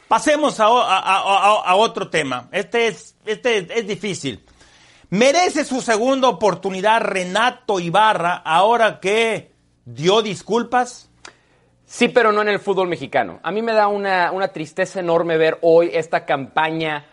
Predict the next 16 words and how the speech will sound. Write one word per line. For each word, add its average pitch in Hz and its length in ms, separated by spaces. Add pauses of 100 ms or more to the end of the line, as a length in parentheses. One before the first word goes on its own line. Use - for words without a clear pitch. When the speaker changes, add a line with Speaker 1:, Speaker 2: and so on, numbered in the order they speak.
(260)
Speaker 2:
para, 139 440
para 143 200
devolver 151 400
a 185 40
Renato 165 380
Ibarra 156 540
no 160 180
sé 170 220
qué 165 200
credibilidad 139 760
cuando 143 180
la 127 140
perdió 127 240
todo. 139 260
Ofrece 190 380
disculpas, 196 760